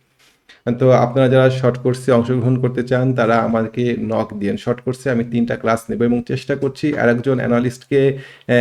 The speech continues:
অ্যাসাইন করার জন্য। উনিও খুব ভালো একজন অ্যানালিস্ট, তো আমি তিনটা ক্লাস নিবই, এটা ব্যাপারে কোনো, এটা আমার কমিটমেন্ট থাকলো আপনাদের প্রতি। এই তিনটা ক্লাস নিয়ে আমাদের, আহ, প্রোগ্রামটা, উম, আহ,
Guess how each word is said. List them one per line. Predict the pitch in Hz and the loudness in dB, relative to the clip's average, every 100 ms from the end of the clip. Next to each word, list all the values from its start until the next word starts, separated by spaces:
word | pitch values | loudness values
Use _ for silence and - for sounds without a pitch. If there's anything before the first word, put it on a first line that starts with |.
| 120 | 2
অ্যাসাইন | 127 139 135 | 0 2 2
করার | 127 113 107 | 2 2 2
জন্য। | 104 101 101 | -2 -4 -4
উনিও | 113 127 131 127 | -2 0 0 0
খুব | 131 120 | -2 -2
ভালো | 117 101 120 139 | -4 -4 0 4
একজন | 135 127 117 | 4 2 -2
অ্যানালিস্ট, | 107 107 107 131 - - | -2 -4 -2 -4 -6 -4
তো | 120 | -2
আমি | 117 120 143 | 0 0 -2
তিনটা | 139 135 135 | -2 -2 0
ক্লাস | 131 123 113 | 0 -2 -2
নিবই, | 110 117 139 - | 0 0 -2 -6
এটা | - 123 | -2 2
ব্যাপারে | 117 110 | 2 0
কোনো, | 110 110 110 | -4 -6 -4
এটা | 110 120 | -4 0
আমার | 113 113 104 - 101 | 0 0 -4 -10 -8
কমিটমেন্ট | 117 120 117 117 113 | -2 -2 0 -2 -2
থাকলো | 110 - | -6 -6
আপনাদের | 107 - 107 104 | -6 -4 -4 -4
প্রতি। | 107 104 147 | -6 -6 -4
এই | 127 | -2
তিনটা | 117 113 117 | -2 -4 -4
ক্লাস | 110 110 104 - | -4 -2 -4 -4
নিয়ে | 110 143 | -2 0
আমাদের, | 135 127 131 | 2 2 0
আহ, | 131 131 - - 123 120 117 | -2 -8 -20 -10 -4 -4 -2
প্রোগ্রামটা, | 131 123 131 131 127 | 0 2 2 2 0
উম, | 131 131 120 120 | -2 -4 -2 -2
আহ, | 117 117 - - - 58 | -2 -6 -8 -14 -12 -12